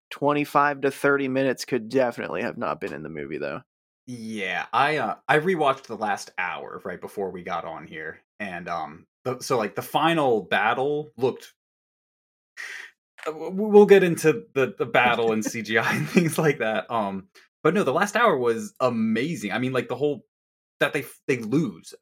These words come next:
Speaker 2: first time around, and then Flash has to literally do, like, a quick time hop to fix everything around. Like, that is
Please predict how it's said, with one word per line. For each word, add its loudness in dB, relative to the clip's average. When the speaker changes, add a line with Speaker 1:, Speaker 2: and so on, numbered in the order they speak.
Speaker 2:
first -4
time 0
around, 0
and -4
then -4
Flash -4
has -6
to -6
literally -2
do, -6
like, -2
a -4
quick -8
time -2
hop -6
to -6
fix -6
everything -4
around. 0
Like, -4
that 0
is -6